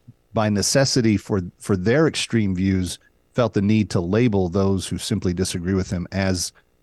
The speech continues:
this type of person. And this rhetoric has come down from on high.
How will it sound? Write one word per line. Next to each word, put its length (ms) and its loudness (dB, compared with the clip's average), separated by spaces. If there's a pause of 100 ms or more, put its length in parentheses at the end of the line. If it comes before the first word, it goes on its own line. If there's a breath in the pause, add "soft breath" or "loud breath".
(140)
this 280 -2
type 300 -4
of 140 -10
person. 520 -2
And 260 0
this 380 0 (200)
rhetoric 480 2
has 240 -2
come 240 0
down 480 0
from 240 0
on 120 2
high. 520 -4